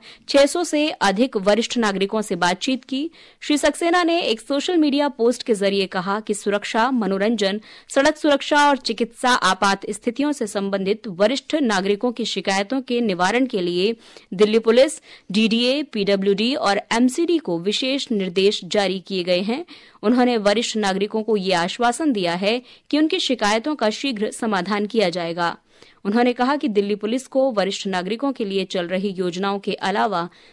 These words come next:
साप्ताहिक बातचीत करने का निर्देश भी दिया गया है।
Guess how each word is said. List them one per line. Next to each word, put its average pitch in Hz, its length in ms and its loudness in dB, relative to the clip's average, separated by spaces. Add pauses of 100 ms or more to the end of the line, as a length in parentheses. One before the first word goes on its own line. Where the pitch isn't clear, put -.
साप्ताहिक 262 540 0
बातचीत 190 400 -2
करने 214 280 0
का 220 140 -4
निर्देश 180 420 -6
भी 208 160 -2
दिया 247 200 2
गया 247 200 0
है। 285 220 -4